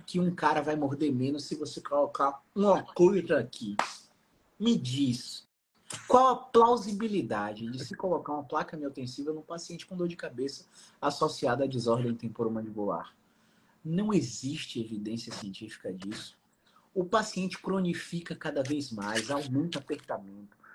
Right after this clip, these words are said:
aumenta briquismo, bruxismo, quebra dente. E o fundo disso aí é estresse e ansiedade. Nós vamos ajudar? Vamos. Botar uma terapia manualzinha lá na musculatura intra-, intraoral,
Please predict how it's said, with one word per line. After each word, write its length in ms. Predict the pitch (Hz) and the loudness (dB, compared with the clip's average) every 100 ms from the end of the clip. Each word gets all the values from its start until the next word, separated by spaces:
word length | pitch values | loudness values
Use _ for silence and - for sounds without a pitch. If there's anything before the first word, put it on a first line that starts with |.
| - | -8
aumenta 500 | - 165 131 165 175 | 0 2 4 2 0
briquismo, 680 | 139 123 - - 107 110 107 | -2 -2 -4 -10 -10 -10 -12
bruxismo, 800 | 113 147 170 - - 117 117 110 _ - _ _ _ - - | -6 0 0 -2 -4 -4 -4 -10 _ -20 _ _ _ -14 6
quebra 480 | 220 247 202 170 139 | 6 6 4 2 0
dente. 600 | 123 110 107 - 110 - - - - | -2 -4 -6 -10 -12 -12 -20 -14 2
E 140 | 247 | 6
o 60 | 277 | 6
fundo 420 | - - 233 214 | 2 -4 -2 0
disso 300 | 175 175 - | -2 -4 -2
aí 260 | 131 170 202 - | -2 -4 -10 -8
é 100 | 185 | -8
estresse 720 | 208 - - 143 170 180 - | -6 -10 -6 -2 -2 -4 -8
e 20 | |
ansiedade. 800 | 196 - 208 220 165 156 190 139 - _ _ _ _ - - | -10 -10 -12 -10 -8 -8 -10 -12 -18 _ _ _ _ -20 -4
Nós 320 | 139 175 233 | 6 8 8
vamos 220 | 196 160 143 - | 2 2 0 -2
ajudar? 260 | 120 120 208 | -2 2 2
Vamos. 500 | 214 240 247 160 - | 2 2 4 2 -2
Botar 360 | 139 151 151 | 0 -2 0
uma 80 | 190 | -2
terapia 340 | 185 175 175 175 | 2 0 0 -2
manualzinha 560 | 170 170 160 135 165 | -2 0 -2 -2 -4
lá 160 | 156 160 | -2 -2
na 80 | 165 | -4
musculatura 560 | 139 160 135 151 156 | -6 -2 -2 -2 -6
intra-, 300 | 151 147 139 - _ _ _ - | -6 -4 -6 -6 _ _ _ -10
intraoral, 720 | 147 131 139 117 110 156 143 | -8 0 2 4 6 6 4